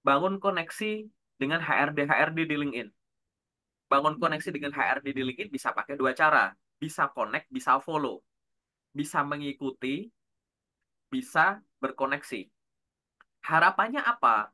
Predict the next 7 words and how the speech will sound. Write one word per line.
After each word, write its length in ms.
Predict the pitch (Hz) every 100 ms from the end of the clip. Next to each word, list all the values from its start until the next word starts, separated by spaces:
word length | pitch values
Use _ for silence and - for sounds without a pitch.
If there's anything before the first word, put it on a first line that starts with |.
| _ _ _
Kalau 320 | - 156 240 269
temenmu 560 | 214 190 165 156 147
itu 480 | 143 - 131 120 123 - _ _ _ -
banyak 240 | 123 127
H 120 | - - 123
R 20 | 120
D-nya, 400 | 151 185 117 104